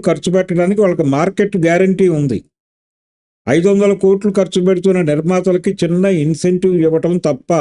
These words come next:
అని ప్రభుత్వం చెప్తున్న ఆర్గ్యుమెంట్ తప్పు. వాళ్ళకి లోకల్ మార్కెట్ సినిమాలకి లోకల్ మార్కెట్ ఖర్చే పెట్టుకుంటారు. పాన్ ఇండియా మార్కెట్ కాబట్టి రేట్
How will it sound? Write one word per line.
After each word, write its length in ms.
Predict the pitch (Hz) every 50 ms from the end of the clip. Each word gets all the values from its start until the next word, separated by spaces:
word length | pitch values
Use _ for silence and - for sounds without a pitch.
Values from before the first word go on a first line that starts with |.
| 120 95 82 - _ _ _ _ _ _ _ _ _ _ _ _ _ _
అని 160 | 127 143 190 196
ప్రభుత్వం 520 | 190 151 143 147 170 196 196 - 202 196
చెప్తున్న 420 | 196 190 185 180 185 196 180 170 165
ఆర్గ్యుమెంట్ 520 | 156 151 156 165 160 170 165 170 170 196 170
తప్పు. 280 | 190 156 123 - - 92 - _ _ _ _ _ _ _ _ _ _ _ _ _ _ _ _ _ _ _ _ _ _ _ _ _ _ _ -
వాళ్ళకి 520 | 202 240 - 151 160 165 165 165 - 190 247 - - - - _ _ _ _ _ _ _ _ _ -
లోకల్ 400 | 110 107 117 139 139 - 196 190
మార్కెట్ 500 | 185 185 185 185 185 190 185 185 165 175
సినిమాలకి 600 | 160 139 165 160 165 170 170 170 170 170 170 170 240
లోకల్ 360 | 220 185 180 180 202 190 180
మార్కెట్ 440 | 180 185 180 180 175 180 180 180 -
ఖర్చే 340 | - 180 165 165 - 208 220
పెట్టుకుంటారు. 640 | 196 196 185 190 170 190 190 185 165 160 123 - - _ _ _ _ _ _ _ _ _ _ _ _ _ _ _ _ _ _ -
పాన్ 200 | 110 131 160 185
ఇండియా 300 | 190 190 190 196 196 190
మార్కెట్ 520 | 185 180 170 165 170 170 - 185 175 -
కాబట్టి 420 | - 170 156 143 147 160 156 214 226
రేట్ 340 | 208 170 160 175 180 180